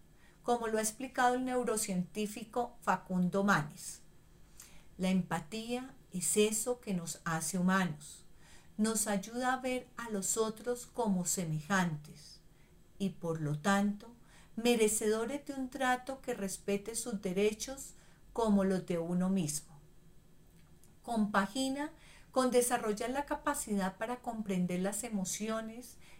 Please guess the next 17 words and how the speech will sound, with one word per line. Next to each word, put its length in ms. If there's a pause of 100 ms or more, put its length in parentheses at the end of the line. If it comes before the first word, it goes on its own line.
(160)
y 120
los 300
pensamientos 1400 (120)
y 100
los 200
sentimientos 960
de 120
los 200
demás. 540 (640)
Es 180
aceptar 540
al 160
otro 340
desde 280
su 180
propia 480
perspectiva 1120